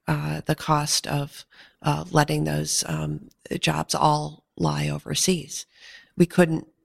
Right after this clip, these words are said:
fend for ourselves, uh, for our public health, for our security,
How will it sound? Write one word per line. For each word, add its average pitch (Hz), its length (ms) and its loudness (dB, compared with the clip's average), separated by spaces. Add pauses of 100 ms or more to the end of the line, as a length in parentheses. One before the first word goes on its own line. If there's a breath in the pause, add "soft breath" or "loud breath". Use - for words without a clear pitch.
(360)
fend 170 340 4
for 151 180 0
ourselves, - 880 0 (420 soft breath)
uh, 80 220 0
for - 280 -2
our 143 200 0
public 156 380 -2
health, 151 360 2
for 151 300 -4
our 143 320 -6
security, 175 720 0